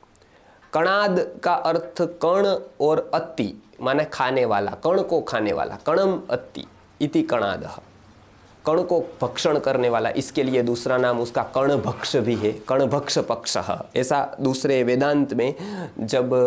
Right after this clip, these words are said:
अलग-अलग व्याख्याकार उसके बारे में बताते हैं तो ये बताते हैं कि ये कणभक्ष का मत है, कणभक्ष पक्ष है। तो कण को खाते थे। उसके लिए किंवदंती ये है कि जैसे दिन में सब लोग खेत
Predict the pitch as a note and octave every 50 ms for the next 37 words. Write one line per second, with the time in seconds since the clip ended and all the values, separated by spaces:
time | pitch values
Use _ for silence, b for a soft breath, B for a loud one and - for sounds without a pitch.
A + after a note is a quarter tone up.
0 | B2 A#2 - - - - - C3 C#3 C3+ C3 C3 C3+ B2 A#2 A2 A#2 A#2 A#2 -
1 | - C3 A#2+ B2+ B2 A#2 A2+ A#2+ - - B2 A#2+ A#2 A#2 A#2 A2+ A#2 A2 A#2 B2
2 | - D3 C#3 - A2 G#2 G#2+ G#2+ G#2+ A2+ A2 A#2 A#2+ A2+ A#2 A#2 A#2 A#2 A#2+ C#3
3 | D3 D#3+ D#3 C#3+ - - - D3 D#3+ D#3+ B2 C3+ B2+ - - - B2+ - - B2+
4 | B2 A#2+ B2 A2+ A2+ A2 - - - - - - - C#3 C#3 D3 B2 A2+ D#3 -
5 | - - - C#3+ - - A#2+ - - - - F2 - - - - - - B B
6 | B B B B B B B B B B B B B - F3+ F#3 - - - -
7 | - - - F3 F#3 G#3 A3+ A3 - - - - - - F#3+ F#3 - - A2+ G2+
8 | - - - - - - - - - _ _ - _ - - - - G3 G3+ -
9 | - - A#3+ A#3 A3 G#3+ G#3 G#3+ G#3+ G3+ F#3+ F#3+ F#3 F3+ F3 E3+ E3+ E3 E3+ -
10 | D#3 D3+ D3+ D#3 D3+ C3 G#2+ G#2+ A#2+ - - - - _ _ - _ _ B B
11 | B B B B B - D#3 D#3 - D3 D#3+ D#3+ D#3+ F#3 F3 F3 E3+ D#3+ - -
12 | - D3 C#3 C#3+ D#3 E3 E3+ F3 E3+ D#3+ D#3 - D#3 D3 D3 D3 C#3+ C#3 - -
13 | - C#3+ C3+ C3 C3+